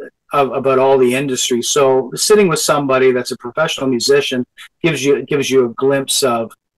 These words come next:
of what it might be like to be a professional musician, right? And, and the commitment and the practice it takes, right,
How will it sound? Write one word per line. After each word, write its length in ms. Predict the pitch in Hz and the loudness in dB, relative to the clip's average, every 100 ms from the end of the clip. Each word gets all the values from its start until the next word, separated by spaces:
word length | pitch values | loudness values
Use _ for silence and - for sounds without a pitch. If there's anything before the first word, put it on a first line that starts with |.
| - | -8
of 140 | 127 | -4
what 200 | 123 135 | 2 2
it 100 | 127 | 2
might 260 | 123 135 123 | 0 -2 -2
be 100 | 123 | -2
like 280 | 117 165 185 | 0 0 0
to 80 | 127 | -2
be 120 | 127 | -2
a 40 | |
professional 560 | 117 117 127 107 - 113 | -2 -6 -6 -6 -6 -8
musician, 720 | 110 104 131 147 - 107 87 | -8 -6 -4 -4 -6 -12 -16
right? 240 | 92 131 - | -10 -10 -10
And, 360 | 127 123 123 117 - _ _ - | -8 -6 -4 -6 -10 _ _ -4
and 260 | 139 131 | -2 0
the 60 | 123 | -4
commitment 600 | - 143 147 139 135 123 _ | -4 -2 -2 -2 -6 -6 _
and 180 | 131 123 | -6 -4
the 60 | 110 | -6
practice 580 | - 131 131 127 - - | -2 0 0 -4 -4 -6
it 80 | |
takes, 420 | - 135 123 - - | -4 -2 -2 -6 -10
right, 200 | 113 | -8